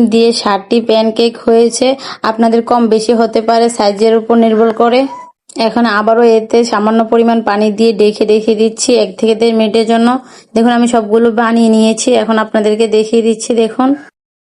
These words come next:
এই কেকগুলো খেতে অসম্ভব মজার হয়ে থাকে। এক-,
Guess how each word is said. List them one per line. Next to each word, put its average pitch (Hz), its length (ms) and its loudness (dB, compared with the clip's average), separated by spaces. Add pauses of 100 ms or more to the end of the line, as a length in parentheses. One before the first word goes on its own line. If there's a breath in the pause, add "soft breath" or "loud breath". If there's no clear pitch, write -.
(140)
এই 233 160 0
কেকগুলো 220 580 2
খেতে 226 340 -2
অসম্ভব 214 540 0
মজার 220 340 0
হয়ে 214 180 2
থাকে। 208 420 -2
এক-, 202 180 -2